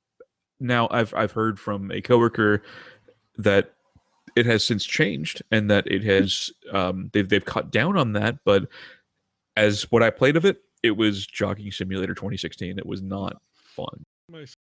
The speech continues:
Speaker 1: Not really. That's a problem. <laughs>
Speaker 2: <laughs>
Speaker 1: Uh,
Speaker 2: So, so I think to close out, there are two games that I wanna talk about that are weird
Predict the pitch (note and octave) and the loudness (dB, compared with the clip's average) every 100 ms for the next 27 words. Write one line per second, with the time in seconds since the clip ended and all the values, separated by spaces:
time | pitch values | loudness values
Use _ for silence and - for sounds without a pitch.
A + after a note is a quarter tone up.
0 | _ G#3+ - G#2+ F#2+ F2+ _ _ _ - | _ -12 -10 -8 -10 -12 _ _ _ -20
1 | - G2+ - - - B2 - D#3+ - D#3 | -8 -8 -8 -14 -12 -8 -4 -4 -2 -4
2 | - F3 D#3+ - - _ _ _ - - | -2 -4 -4 -8 -16 _ _ _ -20 -20
3 | - _ _ A2 A2+ A#2+ B2 B2 - - | -20 _ _ 0 2 4 4 2 -2 -8
4 | F3+ F#3 - _ _ G3+ - F3 E3+ E3+ | -10 -10 -20 _ _ -20 -8 -4 -4 -6
5 | _ - E3+ - C4 - D#3 - D3+ C3 | _ -12 -12 -8 -12 -10 -12 -6 -6 -4
6 | B2+ B2 C3 B2 A#2 _ - - F3+ F3 | -6 -6 -8 -6 -8 _ -16 -8 -6 -2
7 | D3 C#3 C3 A2 A#2 A#2 A#2 A2+ A#2 A2+ | 0 0 -2 -2 -2 0 -2 -4 -6 -6
8 | A2+ A2 C3 A#2+ A#2 A2+ A2+ B2 B2+ D3+ | -4 -6 -6 -8 -8 -6 -10 -14 -8 -6
9 | D3 B2 A#2 A2+ G#2 | -6 -8 -8 -8 -10